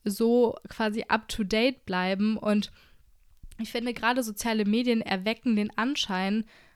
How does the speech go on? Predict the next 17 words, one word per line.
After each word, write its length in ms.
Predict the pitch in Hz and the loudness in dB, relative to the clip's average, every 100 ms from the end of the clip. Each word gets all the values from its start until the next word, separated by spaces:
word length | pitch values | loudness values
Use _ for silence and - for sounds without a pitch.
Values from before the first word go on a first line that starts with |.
| _ - | _ 0
auch, 360 | 196 196 - - _ _ _ _ _ _ _ _ _ 214 | 2 2 -2 -16 _ _ _ _ _ _ _ _ _ -2
dass 340 | 208 - - - _ _ _ | 0 -2 -8 -14 _ _ _
wir 520 | 202 208 202 208 - - | -2 2 4 4 2 4
always 460 | 233 240 226 226 | 6 6 4 0
up 180 | - 208 | -6 -8
to 120 | - | -6
date 320 | 202 240 277 | -2 -2 -4
sein 320 | - 180 185 180 | -4 -4 -4 -4
können. 300 | 196 190 - | -4 -4 -2
Also, 360 | 202 196 202 - - - _ _ _ _ _ _ _ _ _ | -4 -2 -4 -6 -16 -20 _ _ _ _ _ _ _ _ _
obwohl 400 | 208 202 226 240 | -4 0 4 6
das 180 | 254 - | 4 2
natürlich 360 | 247 233 240 240 | -2 0 0 -2
nicht 120 | 220 | -4
funktioniert. 640 | 240 240 - 226 269 214 | -6 -4 0 2 2 -2
Ich 160 | - - | -8 -6
meine, 320 | 202 208 | -2 -2